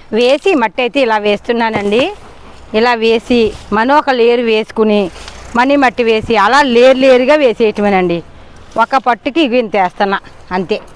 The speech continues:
ఇలా ఐదారు లేయర్లు వేసుకుని ఈ కొంచెం నీళ్ళు వేసుకుని మూత పెట్టేయటమే. ఇలా సింపుల్గా చేసుకోవచ్చండి. ఈ ఫ్రిడ్జ్లో నేను అప్పుడే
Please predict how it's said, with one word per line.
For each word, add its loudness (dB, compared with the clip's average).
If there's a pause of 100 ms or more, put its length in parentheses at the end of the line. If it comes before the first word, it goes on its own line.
(340)
ఇలా 2 (120)
ఐదారు 2
లేయర్లు 2
వేసుకుని 0 (680)
ఈ 2 (260)
కొంచెం 0
నీళ్ళు 2
వేసుకుని 0 (960)
మూత 2 (100)
పెట్టేయటమే. -2 (800)
ఇలా 2 (340)
సింపుల్గా 0
చేసుకోవచ్చండి. 0 (120)
ఈ 2
ఫ్రిడ్జ్లో -2
నేను -2
అప్పుడే -4